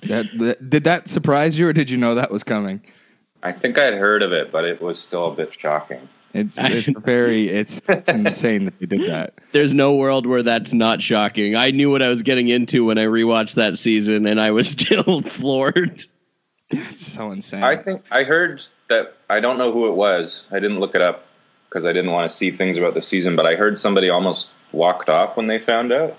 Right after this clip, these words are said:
Speaker 1: Yeah, the, um, yeah, the, I mean, I guess you know who the winner is, but the winner almost, uh, like, hated the concept of the season.
Speaker 2: Okay.
Speaker 1: But,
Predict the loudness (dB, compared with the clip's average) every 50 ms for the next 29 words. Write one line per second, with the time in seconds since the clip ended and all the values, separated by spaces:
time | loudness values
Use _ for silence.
0 | _ _ _ _ _ _ _ _ _ -4 -2 0 2 0 0 0 0 0 0 0
1 | 2 2 0 0 -2 -2 -6 -10 _ _ -2 0 2 2 2 2 0 0 0 0
2 | -4 -10 _ _ _ -4 -2 0 2 2 0 0 -2 -2 -4 -4 -2 -2 -2 -2
3 | -2 0 0 2 2 2 0 0 0 0 0 0 0 0 0 0 0 -2 -2 -4
4 | _ -8 -4 -4 -2 -2 -2 -2 0 0 0 0 0 -2 -4 -4 -6 -10 -16 -8
5 | _ -6 -4 -4 -4 -6 -8 -10 _ _ _ _ _ -10 -4 -2 0 0 0 -2
6 | -4 -6 -10 -6 -6 -6 -6 -6 -8 -12 -10 -10 -12 -10 -10 -14 -10 -10 -10 -10
7 | -10 -12 -14 -14 _ _ _ _ _ _ _ -16 -16 -6 -2 -2 -2 -2 -6 -14
8 | _ _ _ _ _ _ _ _ _ _ _ _ _ _ _ _ _ _ -20 _
9 | _ 2 2 2